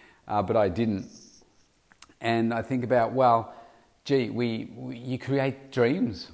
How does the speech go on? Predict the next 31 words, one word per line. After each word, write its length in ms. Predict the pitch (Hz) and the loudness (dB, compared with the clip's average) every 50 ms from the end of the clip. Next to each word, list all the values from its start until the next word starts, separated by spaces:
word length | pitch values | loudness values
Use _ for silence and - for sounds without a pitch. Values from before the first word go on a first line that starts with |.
| - _ | -12 _
with 200 | 113 107 - - | -8 -8 -6 -4
people, 340 | - 104 98 92 98 95 87 | -2 -2 -2 -2 -4 -6 -4
don't 300 | 104 110 127 147 143 - | -4 -4 -4 -4 -6 -6
you? 240 | 110 90 87 85 87 - _ _ _ _ | -6 -6 -6 -10 -16 -20 _ _ _ _
You 100 | - 117 | -8 -8
create 440 | 104 - 120 120 123 135 151 151 151 | -8 -4 -4 -2 0 0 -2 -4 -6
dreams, 480 | - 120 110 101 98 95 92 92 - - | -2 0 0 0 0 -2 -6 -8 -6 -6
and 200 | 101 95 98 98 - - - - - - - _ _ _ - | -6 -6 -6 -8 -10 -20 -20 -20 -20 -20 -20 _ _ _ -2
within 640 | 120 117 - 135 135 151 165 151 139 135 131 117 - - - - _ _ | -2 0 2 2 2 2 2 0 -2 -4 -6 -8 -14 -20 -20 -20 _ _
the 80 | 139 120 | 0 2
making 420 | 113 117 127 131 - 143 139 131 | 2 2 2 0 -2 -2 -2 0
of 120 | 127 110 101 | -2 0 0
those, 280 | 117 104 98 95 90 | 2 2 2 0 -2
within 260 | 104 104 - 151 139 131 | -6 -6 -6 -4 -4 -2
any 180 | 131 147 151 | -2 -2 -2
long-term 640 | 135 110 104 101 104 104 95 - - 107 98 92 92 | 0 0 0 -2 -2 -4 -8 -8 -8 -8 -6 -6 -6
relationship, 800 | 90 87 87 90 104 - - 117 110 - - - 92 82 _ - | -6 -6 -6 -8 -8 -10 -12 -14 -14 -12 -12 -12 -12 -12 _ -6
there 240 | 104 95 95 95 | -4 -2 0 0
are, 220 | 95 95 92 90 87 - - - _ _ _ _ _ _ _ _ _ _ _ _ _ _ | 0 0 0 -2 -4 -10 -18 -20 _ _ _ _ _ _ _ _ _ _ _ _ _ _
that 120 | 110 101 | -4 0
doesn't 320 | - 113 101 117 110 85 95 | 0 0 0 0 -6 -2 2
work. 280 | 107 117 113 101 95 | 4 4 4 4 2
There 100 | - 107 | 2 2
are 60 | 104 92 | 2 4
broken 380 | 85 113 110 113 - 113 104 | 6 4 4 4 2 -4 -4
dreams 400 | 92 107 104 104 110 113 110 - | 0 0 0 0 0 -2 -4 -4
and, 280 | 107 95 92 92 90 90 - - - _ _ _ _ _ _ _ _ _ _ _ _ _ _ _ _ _ _ _ _ | -6 -6 -6 -6 -10 -14 -18 -20 -20 _ _ _ _ _ _ _ _ _ _ _ _ _ _ _ _ _ _ _ _
and, 320 | - 104 101 98 90 82 | -10 -8 -8 -8 -8 -6
uh, 80 | 101 95 | -6 -6
broken 360 | 87 - 101 104 104 - 101 | 0 0 0 0 0 -2 -6
promises, 760 | 87 104 110 110 110 104 - - 110 104 104 101 - - | -4 -4 -4 -4 -4 -8 -6 -6 -6 -6 -6 -8 -12 -16